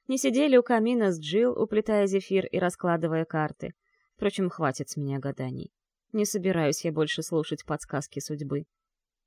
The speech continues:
Постояла с минуту под дверью отцовского кабинета, за которой раздавались приглушенные голоса двух мужчин. Но, не опознав ни в одном из них Рандера,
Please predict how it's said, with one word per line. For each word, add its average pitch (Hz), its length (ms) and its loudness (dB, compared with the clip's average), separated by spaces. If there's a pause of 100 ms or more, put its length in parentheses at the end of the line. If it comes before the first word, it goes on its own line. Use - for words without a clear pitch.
(140)
Постояла 262 520 2
с - 100 -4
минуту 226 400 0
под 202 240 -2
дверью 180 440 0
отцовского 139 560 -6
кабинета, 165 680 -6 (280)
за 233 160 -2
которой 262 520 0
раздавались 196 640 0
приглушенные 151 800 -2
голоса 165 500 -2
двух 165 300 -4
мужчин. 135 500 -8 (560)
Но, 226 260 2
не 240 180 4
опознав 160 580 0
ни 190 100 0
в 160 80 -4
одном 147 320 -2
из 143 220 -6
них 131 240 -4
Рандера, 226 540 -4